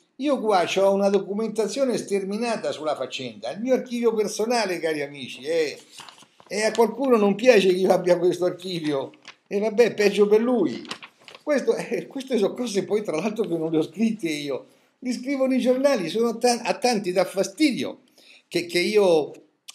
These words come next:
eh, le metta qua in visione, eh, sul web. Questo, per esempio, è il Corriere della Sera di martedì ventinove novembre duemilacinque.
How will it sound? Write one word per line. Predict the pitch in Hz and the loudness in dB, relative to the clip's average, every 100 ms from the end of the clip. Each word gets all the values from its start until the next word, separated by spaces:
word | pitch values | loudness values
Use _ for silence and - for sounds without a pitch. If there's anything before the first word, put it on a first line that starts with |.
| _ _ | _ _
eh, | - 147 143 | -4 0 0
le | 147 | -2
metta | 165 196 190 143 | -2 -2 0 0
qua | 180 | 2
in | 180 147 | 0 -2
visione, | 151 131 185 165 131 117 - _ _ _ | -6 -2 0 0 -4 -6 -10 _ _ _
eh, | - 139 | -8 -6
sul | - 160 | -6 -6
web. | 143 143 95 80 90 82 - _ _ _ _ | -2 -2 -2 -6 -10 -10 -12 _ _ _ _
Questo, | 349 330 285 | -2 2 4
per | 240 | 4
esempio, | 226 247 190 190 | 2 0 0 -4
è | |
il | 180 | -6
Corriere | - 262 269 | -4 -2 0
della | 247 220 202 | 2 2 0
Sera | 175 170 143 | -2 -2 -2
di | 151 | -4
martedì | 196 226 220 - 226 196 139 | -4 -4 -4 -6 -6 -6 -6
ventinove | 160 165 220 240 226 233 | -8 -8 -4 0 2 4
novembre | 269 285 294 277 269 | 4 4 2 0 0
duemilacinque. | 262 262 277 277 233 262 160 131 104 85 | 0 0 0 -2 0 0 -2 -4 -6 -8